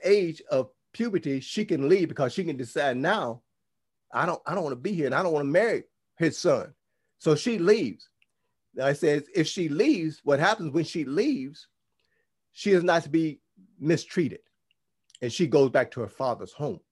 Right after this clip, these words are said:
okay? Um, also, it's like, you, you read the story about the sons that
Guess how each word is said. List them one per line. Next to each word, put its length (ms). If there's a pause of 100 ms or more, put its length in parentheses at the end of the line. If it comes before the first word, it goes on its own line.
(420)
okay? 280 (800)
Um, 380 (1040)
also, 560 (1000)
it's 260
like, 280
you, 160
you 260
read 200
the 80
story 320
about 460 (1000)
the 360
sons 500
that 300